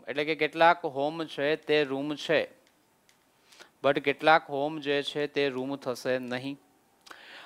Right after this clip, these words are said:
અ, only a few room is vans,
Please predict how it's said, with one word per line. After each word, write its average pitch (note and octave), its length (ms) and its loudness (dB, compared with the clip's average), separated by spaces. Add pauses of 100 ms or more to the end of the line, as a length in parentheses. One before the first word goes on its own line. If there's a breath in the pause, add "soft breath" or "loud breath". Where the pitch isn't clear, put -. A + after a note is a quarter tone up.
(140)
અ, D3 360 8
only F#3 200 2
a F#3+ 100 8
few G#3 380 -4
room F#3+ 380 -2
is E3+ 360 -2
vans, C#3+ 760 2